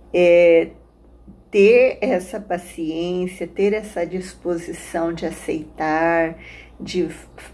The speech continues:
dar uma ajuda pra, para que o outro possa sair daquela situação de miséria, não é? Esta, este avanço nós só teremos se nós tivermos vontade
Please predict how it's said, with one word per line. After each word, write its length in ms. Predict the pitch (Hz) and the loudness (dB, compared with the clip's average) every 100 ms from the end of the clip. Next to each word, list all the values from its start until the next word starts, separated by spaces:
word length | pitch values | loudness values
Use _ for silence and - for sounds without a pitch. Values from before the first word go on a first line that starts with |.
| - - | -20 -6
dar 360 | 180 196 226 | 2 4 4
uma 220 | 220 196 196 | 2 2 2
ajuda 680 | 196 - 180 196 208 175 | 0 -4 -6 -4 -2 -2
pra, 300 | 175 185 175 185 - | -2 -2 -6 -8 -14
para 240 | - 175 180 | -6 -4 -4
que 200 | 180 180 | -8 -8
o 80 | 170 | -4
outro 480 | 175 170 170 165 | -2 -4 -4 -10
possa 840 | - - 175 170 175 - 185 160 160 - - - | -14 -6 -4 -4 -8 -12 -8 -8 -8 -18 -20 -20
sair 720 | - - 185 160 165 214 226 | -6 0 2 2 0 -2 0
daquela 420 | 196 196 190 175 | -2 -2 -4 -4
situação 800 | 175 175 - 175 180 - 180 170 | -6 -10 -6 -6 -6 -8 -8 -6
de 140 | 165 175 | -6 -8
miséria, 800 | 165 165 - 160 165 156 160 160 | -8 -8 -6 -6 -4 -6 -10 -10
não 160 | 156 | -8
é? 240 | 180 214 247 - - - - | -6 -6 -8 -16 -20 -20 -2
Esta, 1400 | 175 180 190 - - 208 185 185 180 175 170 170 165 165 180 190 190 - - - | 2 2 0 -8 -8 0 2 2 2 0 0 0 -2 -4 -8 -12 -14 -16 -12 -8
este 640 | 175 175 - - 170 156 - | -6 -8 -12 -8 -6 -6 -8
avanço 1080 | 180 160 165 185 214 247 247 - - 165 - - - - - | -10 -10 -4 -2 0 -2 -6 -8 -8 -8 -10 -20 -20 -14 -6
nós 600 | 175 175 175 175 - - | 0 2 2 -2 -10 -18
só 320 | - - 190 | -16 -2 0
teremos 580 | 196 196 175 170 185 196 | 0 -2 -2 -2 -2 -4
se 120 | - | -4
nós 260 | 190 185 185 | -4 -4 -4
tivermos 540 | - 190 175 175 180 | -8 -6 -4 -4 -8
vontade 1120 | - 160 170 165 - 165 165 156 147 - - | -10 -8 -8 -8 -8 -4 -2 -4 -8 -14 -16